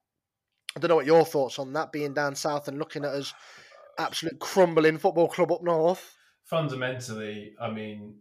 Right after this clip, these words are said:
Speaker 2: Derby needs to be sold. It needs to be sold soon. I know that's a very simple statement, but it's, it's true. 'Cause the problem is anyone who comes in is going to have to take on that debt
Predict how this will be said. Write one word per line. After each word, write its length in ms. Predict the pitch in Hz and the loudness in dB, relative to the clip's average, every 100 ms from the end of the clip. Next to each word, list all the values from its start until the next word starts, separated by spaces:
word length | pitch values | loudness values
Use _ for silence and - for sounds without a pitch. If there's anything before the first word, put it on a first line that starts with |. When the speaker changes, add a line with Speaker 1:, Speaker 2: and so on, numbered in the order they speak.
| - | -6
Speaker 2:
Derby 600 | 120 117 113 107 107 - | -2 -2 -2 -8 -12 -14
needs 540 | 117 117 113 104 - | -10 -8 -10 -12 -16
to 80 | 95 | -16
be 140 | 113 | -12
sold. 360 | - 110 107 104 | -8 -6 -6 -8
It 100 | 107 | -12
needs 280 | 107 104 - | -14 -16 -16
to 80 | 113 | -16
be 80 | |
sold 320 | 104 107 101 101 | -10 -10 -10 -10
soon. 420 | - 113 107 107 | -8 -8 -8 -8
I 160 | 117 | -6
know 220 | 120 120 117 | -4 -4 -4
that's 220 | 117 123 | -6 -10
a 40 | |
very 640 | 117 120 113 113 113 - _ | -6 -6 -6 -8 -12 -16 _
simple 520 | - - 151 120 123 | -12 -6 -6 -6 -8
statement, 580 | 117 180 160 143 107 110 | -8 -6 -6 -8 -14 -12
but 220 | 127 120 - | -8 -8 -4
it's, 480 | 135 - - - - - - - | -4 -4 -10 -12 -18 -20 -20 -10
it's 140 | 127 | -8
true. 200 | - 147 | -2 -2
'Cause 140 | 120 - | -2 -6
the 80 | |
problem 400 | 123 190 - 120 | -2 0 0 -2
is 140 | 135 120 | -2 0
anyone 300 | 156 147 135 | 0 0 -2
who 100 | 131 | -4
comes 320 | 139 123 117 | -4 -4 -4
in 220 | 104 107 - _ _ _ _ _ - - | -8 -10 -16 _ _ _ _ _ -20 -6
is 300 | 160 147 - | 0 0 0
going 220 | 147 135 | 0 -2
to 100 | 123 | -2
have 160 | 123 - | -6 -6
to 140 | - | -6
take 180 | 123 117 | -6 -6
on 100 | 113 | -8
that 200 | 110 - | -8 -10
debt 260 | 113 107 | -8 -8